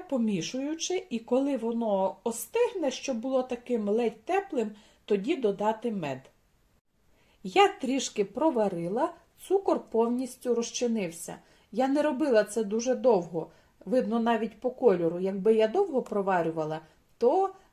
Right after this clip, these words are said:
це пюре стало б таким темнішим. І тепер, е, я пюре викладаю на дечку, застелену пергаментом. Якщо ви хочете, щоб пастила згорталася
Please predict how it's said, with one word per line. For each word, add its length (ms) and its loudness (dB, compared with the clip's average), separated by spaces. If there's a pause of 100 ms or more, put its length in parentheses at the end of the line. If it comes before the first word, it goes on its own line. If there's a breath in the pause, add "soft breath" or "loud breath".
це 160 2
пюре 320 0
стало 380 0
б 100 -12
таким 360 -6
темнішим. 680 -6 (340 soft breath)
І 100 -2
тепер, 560 0 (360 soft breath)
е, 340 0
я 480 2 (100)
пюре 280 4
викладаю 760 0
на 240 0
дечку, 460 -2
застелену 640 -4
пергаментом. 760 -10 (1000)
Якщо 440 2
ви 120 0
хочете, 640 -4
щоб 320 -6
пастила 560 -2
згорталася 960 0